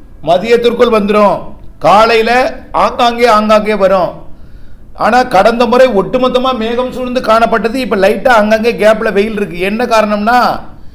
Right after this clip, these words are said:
மேகமூட்டத்தை உருவாக்குவதுல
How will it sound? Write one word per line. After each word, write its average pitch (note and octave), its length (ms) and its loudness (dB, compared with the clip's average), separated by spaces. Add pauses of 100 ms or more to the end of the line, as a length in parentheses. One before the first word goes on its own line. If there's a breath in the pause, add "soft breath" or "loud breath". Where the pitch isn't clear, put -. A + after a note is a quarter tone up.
(280 soft breath)
மேகமூட்டத்தை B3+ 880 2
உருவாக்குவதுல A#3 1120 -2